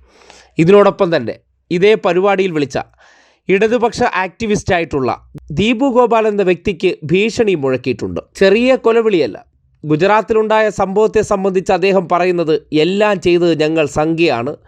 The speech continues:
ഇനിയും ഞങ്ങൾ ചെയ്യുമെന്നാണ് അദ്ദേഹത്തിൻ്റെ തിട്ടൂരം. നിങ്ങൾക്കെന്താണ് പ്രശ്നമെന്ന" ചോദ്യവും ഉന്നയിക്കുന്നുണ്ട്. നിയമം നിലനിൽക്കുന്ന ഒരു നാട്ടിൽ ഒരു വ്യക്തി നിയമവിരുദ്ധ പ്രവർത്തനങ്ങളെ ന്യായീകരിക്കുകയും ഇനിയും അത്തരം സംഭവങ്ങൾ ചെയ്യുമെന്ന് ഒരു ചാനലിലേക്ക് വിളിച്ച്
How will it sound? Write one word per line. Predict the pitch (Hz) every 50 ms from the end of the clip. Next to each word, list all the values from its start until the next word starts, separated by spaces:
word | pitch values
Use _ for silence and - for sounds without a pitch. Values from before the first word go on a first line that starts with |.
| _ _ -
ഇനിയും | 170 208 233 262 285 277 240
ഞങ്ങൾ | 247 240 226 220 226
ചെയ്യുമെന്നാണ് | 185 - - 185 196 214 214 208 196 185 180 165 151 135 131 - _ -
അദ്ദേഹത്തിൻ്റെ | 143 151 165 165 165 151 - 160 139 135
തിട്ടൂരം. | 127 - 131 117 117 131 123 110 98 - - _ _ _ _ -
നിങ്ങൾക്കെന്താണ് | 139 151 170 190 202 214 190 - 196 170 165 156 160 151 143 139
പ്രശ്നമെന്ന" | 135 - 139 135 - - 151 139 135 127 143
ചോദ്യവും | 117 - 139 135 139 135 135 131 117
ഉന്നയിക്കുന്നുണ്ട്. | 120 117 117 117 110 - 117 104 104 95 82 78 - _ _ _ _ _ _ -
നിയമം | 135 160 165 180 208 220 220 214
നിലനിൽക്കുന്ന | 208 202 208 202 208 196 - - 202 180 180 185 185 - - _ -
ഒരു | 156 160 165
നാട്ടിൽ | 160 151 156 156 165 - 160 120 - _ -
ഒരു | 165 185 202
വ്യക്തി | 202 196 190 202 - 240 226
നിയമവിരുദ്ധ | 208 196 190 202 220 226 240 226 233 226 226 175 220
പ്രവർത്തനങ്ങളെ | 220 - - 190 185 190 196 - 220 208 208 190 196 196 185
ന്യായീകരിക്കുകയും | 165 170 165 165 180 190 202 175 196 190 180 175 - 175 165 170 185 185 - _
ഇനിയും | - 170 185 202 226 240 254 240 220
അത്തരം | 208 185 - 220 202 202 196
സംഭവങ്ങൾ | - - 175 175 170 190 196 196 196 190 190 185
ചെയ്യുമെന്ന് | 170 - 175 165 175 185 190 180 180 170 170 175 185 175 - _ _ _ -
ഒരു | 175 190
ചാനലിലേക്ക് | 190 190 - 208 180 190 214 240 254 247 240 247 247 247 - 233
വിളിച്ച് | 196 208 202 175 - 202 202